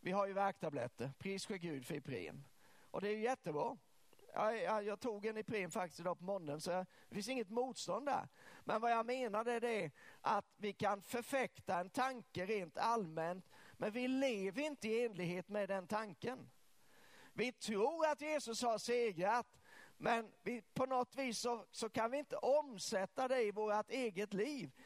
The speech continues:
Vi lever inte vad Guds ordet säger.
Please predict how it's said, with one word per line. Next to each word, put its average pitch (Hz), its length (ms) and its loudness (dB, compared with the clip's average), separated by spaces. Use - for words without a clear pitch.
Vi 220 200 0
lever 233 760 2
inte 208 640 -2
vad 208 180 0
Guds 247 300 0
ordet 190 280 -4
säger. 233 560 0